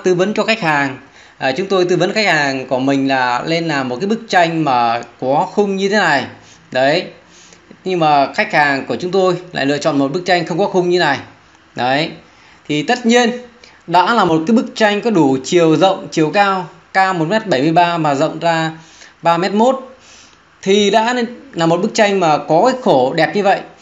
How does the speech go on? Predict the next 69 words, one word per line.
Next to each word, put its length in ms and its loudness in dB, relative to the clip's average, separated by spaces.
Lên 260 2
tường 280 4
kiểu 140 4
gì 160 4
cũng 140 2
đẹp, 200 2
nó 80 -6
sẽ 140 0
thay 180 0
đổi 160 2
không 160 -4
gian 280 0
của 120 -2
khách 140 -4
hàng 180 0
một 120 0
cách 100 -6
đáng 240 2
kể, 200 4
đúng 120 -2
không 80 0
ạ? 100 -2
Đó. 240 0
Những 140 0
cái 60 -2
khoảng 200 2
trống 220 2
này 180 2
để 160 2
lại 240 4
ấy, 120 0
là 260 0
để 140 0
nhằm 200 2
mục 160 2
đích 180 0
chúng 160 -4
ta 100 4
sẽ 220 -2
treo 280 2
những 140 -2
cái 80 -2
vật 180 2
dụng, 220 0
những 100 -8
cái 80 -4
bức 180 0
tranh 220 0
nhỏ 240 2
lên 220 2
nhé. 160 2
Chứ 100 -2
không 140 2
phải 100 2
là 120 2
người 120 -2
ta, 400 2
ờ, 220 0
để 200 0
những 140 -2
khoảng 180 0
trống 200 2
như 80 0
vậy 320 2
người 160 -2
ta 80 -2
không 160 -4
làm 140 0
tranh. 240 0